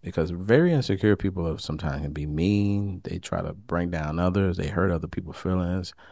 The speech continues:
because of their insecurities. So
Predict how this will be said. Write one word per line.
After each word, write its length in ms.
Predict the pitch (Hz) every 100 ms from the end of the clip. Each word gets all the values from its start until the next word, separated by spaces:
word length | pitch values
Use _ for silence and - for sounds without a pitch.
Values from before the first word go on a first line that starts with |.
| - -
because 300 | - - 95
of 80 | 85
their 160 | 80 78
insecurities. 800 | - - - 101 98 95 90 - - - - _ - - -
So 400 | - 98 95